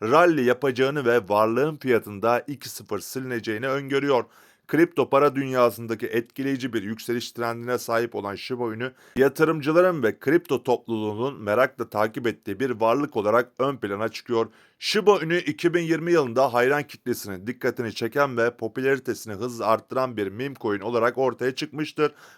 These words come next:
Popüler meme coin Shiba Inu köpeğini sembolize eden bir tasarım ve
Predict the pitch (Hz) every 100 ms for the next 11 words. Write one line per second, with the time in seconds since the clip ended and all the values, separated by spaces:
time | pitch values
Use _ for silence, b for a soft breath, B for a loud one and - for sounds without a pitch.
0 | B 139 135 156 156 160 165 151 151 151
1 | 143 - 156 147 123 147 135 123 131 127
2 | 147 - 120 120 143 139 123 107 110 110
3 | 104 95 117 110 139 143 123 135